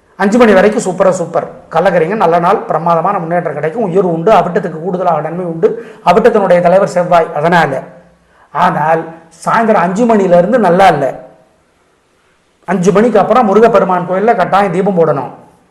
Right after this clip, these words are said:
மனசுல ஒரு மந்திரம் நாள் முழுக்க ஓடணும். "ஓம்,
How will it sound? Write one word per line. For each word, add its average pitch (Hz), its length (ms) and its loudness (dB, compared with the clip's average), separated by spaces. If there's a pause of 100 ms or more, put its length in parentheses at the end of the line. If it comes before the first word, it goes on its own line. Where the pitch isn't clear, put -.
(400)
மனசுல 208 320 4
ஒரு 180 120 2
மந்திரம் 202 280 0
நாள் 190 220 0
முழுக்க 214 300 -2
ஓடணும். 165 380 -2 (240)
"ஓம், 202 640 2